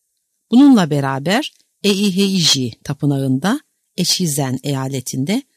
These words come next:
Soto telkinleri günümüze kadar sürüp geldi. Zen mezhebinin diğer bir kolu da Rinzai'dir. Bu mezhep Çin Budistlerinden Lin Jihi veya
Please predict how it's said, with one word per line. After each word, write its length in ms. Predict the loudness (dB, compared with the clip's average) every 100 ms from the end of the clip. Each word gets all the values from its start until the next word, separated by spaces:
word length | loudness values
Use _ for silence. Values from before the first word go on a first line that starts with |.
| _ _
Soto 400 | -6 -2 0 -2
telkinleri 720 | -2 -4 -6 -2 0 0 0
günümüze 420 | 0 2 2 0
kadar 320 | -4 -4 -4 -4
sürüp 380 | -4 -4 -4
geldi. 480 | -6 -8 -8 -12 -14 -16 _ _ _ _ _ _ _ _ _
Zen 340 | -4 0 4 4
mezhebinin 640 | 4 0 0 2 4 4
diğer 320 | 2 0 0
bir 160 | -2 -4
kolu 320 | -4 -4 -2
da 180 | -2 0
Rinzai'dir. 840 | 0 0 0 -4 -6 -8 -10 -12 _ _ _
Bu 120 | 2
mezhep 500 | 4 4 2 -2 -2
Çin 280 | -2 2 2
Budistlerinden 880 | 2 -2 -4 -4 -2 -2 0 0 -2
Lin 320 | 0 2 4
Jihi 420 | 2 -2 -4 -4 -2
veya 420 | -2 -2 -2